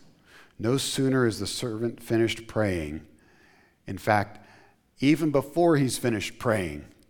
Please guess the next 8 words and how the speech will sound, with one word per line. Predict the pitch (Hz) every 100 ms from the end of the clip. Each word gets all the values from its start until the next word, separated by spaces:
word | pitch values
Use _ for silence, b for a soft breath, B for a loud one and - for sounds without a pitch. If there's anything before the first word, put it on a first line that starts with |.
| b b b
he | - 110
opens | 123 147 135
his | 135
eyes | 127 127 143 156 - - - b b b b -
and | 113
he | 98
sees | 90 110 110
Rebekah. | 104 101 - -